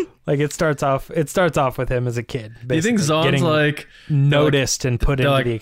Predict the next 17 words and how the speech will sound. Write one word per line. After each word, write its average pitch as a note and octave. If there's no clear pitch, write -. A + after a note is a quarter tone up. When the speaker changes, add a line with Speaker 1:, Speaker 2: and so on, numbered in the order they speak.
Speaker 2:
they're C3
Speaker 1:
academy -
Speaker 2:
like, C3
Speaker 1:
and B2
stuff. -
Speaker 2:
<laughs> B2+
they, D#3+
they C3+
call B2+
him A#2+
up, A#2+
they're C3
like, A2+
"Timothy, A#2
here's A#2
the G#2+
deal. G#2+